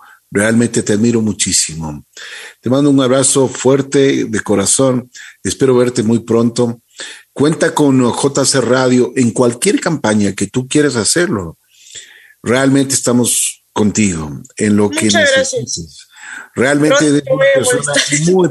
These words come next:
Speaker 1: pero muy inteligente. Eres un ser humano extraordinario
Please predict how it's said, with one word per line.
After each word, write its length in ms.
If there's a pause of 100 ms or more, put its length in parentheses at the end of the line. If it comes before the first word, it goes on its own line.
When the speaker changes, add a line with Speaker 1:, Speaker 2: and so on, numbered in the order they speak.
Speaker 1:
pero 160
muy 320
inteligente. 720 (480)
Eres 320
un 300
ser 240
humano 520
extraordinario 1300